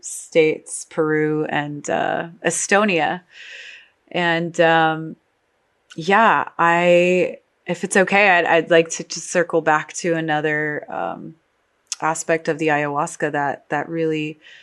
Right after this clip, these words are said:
helped me shift some things. Um,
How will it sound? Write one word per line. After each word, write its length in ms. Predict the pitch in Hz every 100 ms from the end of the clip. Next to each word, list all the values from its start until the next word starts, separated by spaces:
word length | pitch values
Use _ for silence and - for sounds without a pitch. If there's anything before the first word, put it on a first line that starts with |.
| _
helped 360 | _ 185 170 170
me 120 | 170
shift 320 | 160 - 165
some 240 | - 165 160
things. 500 | 170 165 170 165 156 151 _ _ _ - _ _ _
Um, 460 | 160 156 151 151